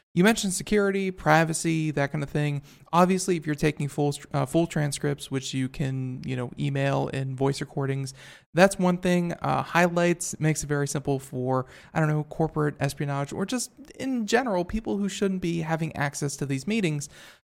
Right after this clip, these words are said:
uh, you know, kind of gives them access to it. What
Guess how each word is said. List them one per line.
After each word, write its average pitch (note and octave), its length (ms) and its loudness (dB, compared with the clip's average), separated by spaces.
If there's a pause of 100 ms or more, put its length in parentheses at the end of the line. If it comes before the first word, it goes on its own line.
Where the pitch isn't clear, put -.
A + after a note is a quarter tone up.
uh, E3 280 4 (400)
you E3+ 120 4
know, D3 100 4
kind D#3 160 2
of D3 60 0
gives D3 180 2
them D3 160 0
access F3 400 -2
to C#3 180 2
it. C#3 120 0 (380)
What F3+ 500 4